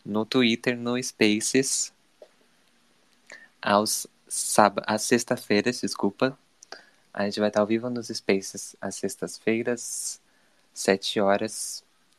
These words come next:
E depois o episódio, pra quem quiser escutar, vai tá lá no, no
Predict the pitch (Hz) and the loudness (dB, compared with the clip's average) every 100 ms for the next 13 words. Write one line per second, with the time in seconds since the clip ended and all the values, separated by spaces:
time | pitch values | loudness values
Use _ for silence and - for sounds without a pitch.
0 | - _ - 104 104 - 107 104 107 117 | -20 _ -4 -2 -2 0 0 0 -4 -4
1 | 110 110 117 117 123 123 127 127 135 131 | 0 -2 -2 -6 -8 -6 -8 -6 -6 -2
2 | 127 127 _ - - 127 131 135 139 151 | -4 -4 _ -12 -8 -8 -2 -2 -2 -10
3 | _ _ 113 117 120 123 117 120 120 117 | _ _ -6 -6 -4 -4 -2 -2 -4 -10
4 | 117 - 113 113 110 | -12 -14 -10 -10 -12